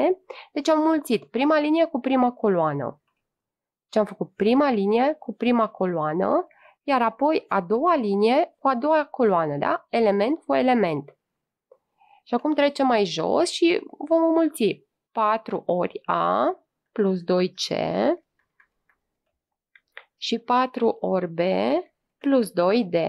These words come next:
egal cu doi, zero, doi, zero. Și acum va trebui să egalăm. Deci va trebui să egalăm A minus C cu doi,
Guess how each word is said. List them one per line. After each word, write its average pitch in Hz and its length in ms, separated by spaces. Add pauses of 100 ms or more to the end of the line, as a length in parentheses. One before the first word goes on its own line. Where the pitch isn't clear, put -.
(1900)
egal 190 540
cu 254 360
doi, 190 600
zero, 254 640
doi, 196 500
zero. 165 580 (1600)
Și - 220
acum 262 540
va 330 280
trebui 269 280
să 302 140
egalăm. 208 800 (640)
Deci 285 200
va 349 140
trebui 302 300
să 294 140
egalăm 208 640
A 269 180
minus 220 380
C 185 360
cu - 180
doi, 170 540